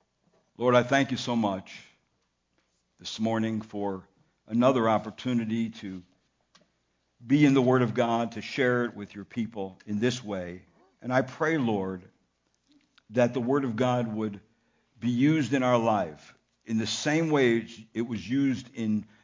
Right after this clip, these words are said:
the lives of the audiences, uh, that Peter, uh, who received the letter of Second Peter. And today we receive it in the same way, Lord, that we want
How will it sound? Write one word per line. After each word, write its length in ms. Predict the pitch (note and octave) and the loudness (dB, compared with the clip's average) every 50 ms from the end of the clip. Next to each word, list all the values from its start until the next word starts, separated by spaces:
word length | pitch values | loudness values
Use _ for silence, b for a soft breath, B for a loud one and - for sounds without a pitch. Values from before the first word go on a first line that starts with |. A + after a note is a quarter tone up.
| b - | b -8
the 80 | A2+ | -6
lives 540 | A2 A2 A#2 A#2+ B2+ C3 C#3 C#3 C3+ A2+ B2 | -2 2 4 4 6 4 4 2 0 -2 -4
of 140 | A2+ G2+ F#2 | -6 -6 -6
the 100 | A2 A2 | -8 -6
audiences, 880 | G2+ G#2 A2+ A#2 B2 A#2+ A#2 A2+ G#2+ - - A2+ G#2+ G#2 G2+ F#2 - - _ _ _ _ - | -2 -2 -2 0 -2 -4 -4 -6 -8 -10 -10 -10 -10 -10 -10 -14 -18 -20 _ _ _ _ -18
uh, 220 | F#2 F#2 F2 E2+ F2 E2 | -14 -12 -12 -12 -12 -6
that 240 | G2 F#2+ F#2 - - | -6 -4 -4 -6 -6
Peter, 440 | - - A#2+ A2+ A2 G#2 G2+ F#2+ b b b b | -4 -2 -2 0 -2 -2 -4 -6 b b b b
uh, 100 | - G#2 | -8 -6
who 260 | G#2+ A2 G2+ F#2+ B2 A#2+ | -6 -6 -2 -2 0 0
received 380 | A2+ A2 A2 - C#3 B2+ A#2 | 0 -2 -4 -4 -2 -2 -2
the 80 | G#2 G#2+ | -2 -4
letter 380 | G2+ G#2 A2+ A#2 A2 G#2 F#2+ | -2 -2 -2 -2 -2 -4 -6
of 100 | F2+ F2 | -8 -10
Second 360 | - - G#2+ G2 - G2+ F2+ - | -10 -8 -10 -8 -8 -12 -14 -10
Peter. 380 | - A#2+ A2+ G2+ F2+ F2+ F2+ b b b b b _ _ _ _ _ _ | -8 -8 -6 -6 -6 -8 -10 b b b b b _ _ _ _ _ _
And 280 | - G#2+ G#2+ G2+ G#2+ - _ _ _ _ _ _ _ _ _ _ _ _ | -6 -4 -4 -4 -6 -8 _ _ _ _ _ _ _ _ _ _ _ _
today 340 | - A2+ G#2 G#2+ B2 C#3 D3 | -12 -8 -2 2 2 4 4
we 140 | B2 G#2+ G2+ | 2 0 -2
receive 500 | G2 G2 G#2 G2+ - - A2 G#2 F#2 G2 | -4 -6 -8 -8 -10 -8 -8 -8 -8 -8
it 100 | F#2 D2+ | -12 -12
in 80 | F#2 F#2+ | -12 -12
the 80 | F#2+ | -12
same 360 | E2+ - - G#2 G#2 G2+ F#2+ | -12 -10 -10 -8 -6 -6 -6
way, 200 | F2+ F2 D#2+ D#2 D2+ D2 | -8 -10 -10 -12 -14 -16
Lord, 280 | D2+ D2 C#2+ D2+ D2+ - _ _ _ _ _ _ _ _ | -16 -16 -16 -18 -20 -20 _ _ _ _ _ _ _ _
that 160 | - C#2+ F2 | -20 -16 -10
we 140 | F#2 G#2+ A2 | -6 -4 -4
want 500 | G#2+ G2 F#2+ G#2 G#2+ G#2 F#2+ F#2 - - | -4 -4 -4 -4 -2 -2 -4 -6 -12 -18